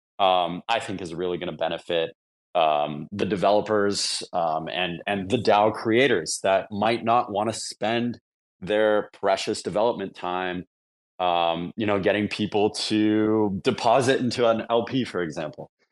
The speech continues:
Like, that's, that's so much time, and you gotta make sure it's right because those, those are assets, right? And it, and it's a lot more difficult to do a test send on a dao because that means you have to do two proposals: a test proposal and then,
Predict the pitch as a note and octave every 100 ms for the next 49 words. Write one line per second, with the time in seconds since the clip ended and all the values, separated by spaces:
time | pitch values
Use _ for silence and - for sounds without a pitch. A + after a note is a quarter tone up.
0 | _ _ F#2 F2+ E2+ - G#2 A#2+ - -
1 | B2 A#2+ - C#3+ D#3 C#3 C#3 C3+ G2+ F#2+
2 | G2 B2+ B2 C3 C3 - C3 C3+ - A#2+
3 | C3+ G2 - _ - A2+ B2 G#2+ F#2+ G#2+
4 | A#2 A#2 - - _ _ _ _ B2 C3+
5 | C3 F3 F#3 G2+ F2 G2 A2 D#3+ - B2+
6 | C3 C#3 D#3+ - C#3+ C#3+ F#3 E3 C#3+ C3
7 | C#3+ - C3+ - F#2+ - _ _ _ _
8 | - A#2 A2+ C3 - - D#3 - - A#2
9 | G#2+ G2+ F#2+ - A2 A2 G2 C#3 C3 A#2
10 | A2+ B2 G#2 A#2+ A#2 A#2 A2+ G#2+ G#2+ G#2+
11 | G#2 G#2 B2 - F#2+ F2+ E2+ D#2 D#2 -
12 | G#2 A2+ - A2+ G#2+ G#2+ G#2 G#2 F#2 F2
13 | F2